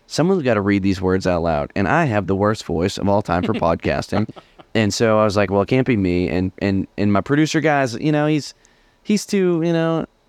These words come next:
Speaker 2: Hey.
Speaker 1: "Yeah, brother," you know, <laughs> you know, he, he, he, yeah, it just, it just wasn't gonna work. So I was like, "You know what?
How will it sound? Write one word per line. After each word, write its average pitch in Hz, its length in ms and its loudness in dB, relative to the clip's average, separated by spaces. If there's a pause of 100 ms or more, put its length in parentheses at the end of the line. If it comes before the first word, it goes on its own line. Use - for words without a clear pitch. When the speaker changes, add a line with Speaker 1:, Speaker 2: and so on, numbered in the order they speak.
(160)
Speaker 2:
Hey. 123 260 -2 (540)
Speaker 1:
"Yeah, 196 420 2
brother," 123 880 2
you 127 180 2
know, 123 280 0 (140)
<laughs> - 140 -14
you 139 160 0
know, 120 200 0
he, 156 220 -2 (240)
he, 233 180 0
he, 254 180 0 (100)
yeah, 262 180 0
it 226 160 0
just, 240 160 0
it 202 140 0
just 165 200 0
wasn't 147 220 0
gonna 127 140 2
work. 101 180 0
So 131 120 -2
I 135 40 2
was 131 80 -2
like, 131 120 -6 (100)
"You 190 80 2
know 202 100 2
what? 214 140 0